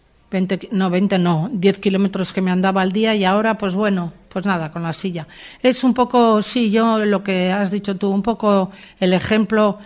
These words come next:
si alguien está flojo en estas circunstancias, que bueno, tenemos que sacar fuerzas de dentro y tirar hacia adelante, porque el, el setenta y cinco por ciento lo tenemos que poner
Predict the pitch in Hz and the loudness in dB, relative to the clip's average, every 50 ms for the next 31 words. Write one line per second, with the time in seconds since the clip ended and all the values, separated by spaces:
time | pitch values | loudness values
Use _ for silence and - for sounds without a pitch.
0 | - - _ - - - 208 196 202 196 208 196 196 196 190 196 196 190 196 214 | -20 -20 _ -14 -4 0 0 2 2 4 2 2 4 2 2 2 0 0 -2 -2
1 | - - 175 165 - 202 190 - - 214 208 196 - - 214 196 196 185 180 - | -2 -2 -4 0 0 0 0 0 2 2 2 2 2 0 0 0 0 0 -2 -2
2 | 190 175 - - 202 196 - 202 160 - - 208 208 185 - 226 214 202 - - | -4 -4 -4 -4 -6 -4 -6 -6 -6 -4 -2 -2 -2 -2 -2 -2 -4 -4 -6 -12
3 | - - - _ _ - 208 196 208 214 202 185 180 196 202 214 226 226 202 - | -20 -20 -20 _ _ -2 0 2 4 4 4 4 2 2 2 2 2 2 0 0
4 | 226 196 - 196 175 - 190 160 - - 202 - - - 185 156 190 196 202 233 | -2 -2 -2 -4 -2 -2 -2 -2 -2 -4 -4 -4 -4 -6 -6 -4 -2 -2 0 2
5 | 247 247 247 269 269 262 247 - - - - - - _ _ - 202 190 - 196 | 2 2 0 0 -2 -2 -4 -6 -14 -20 -20 -20 -20 _ _ -4 -4 -2 0 2
6 | 190 196 208 208 208 190 196 - 196 185 190 190 185 185 180 - 175 165 - 185 | 2 2 2 2 0 -2 -2 -2 -2 0 0 2 0 0 0 -2 -4 -4 -4 -4
7 | 175 170 190 180 175 - - 208 185 185 185 185 185 185 - - - - _ _ | -4 -2 -2 -4 -4 -4 -2 -2 -2 0 0 0 -2 -4 -8 -14 -20 -20 _ _
8 | - - 208 185 175 - 196 180 190 185 185 196 196 190 - 254 240 247 240 208 | -10 -4 -4 -4 -2 -4 -4 -2 -2 -2 0 0 -2 -2 -2 -2 0 0 0 0
9 | 214 202 185 - 247 240 233 233 240 220 196 185 - 185 202 208 214 208 - - | 0 -2 0 0 0 0 0 0 0 0 0 0 0 0 0 0 0 0 -2 -4
10 | 214 185 196 196 208 214 220 | -4 -2 -2 0 0 0 -2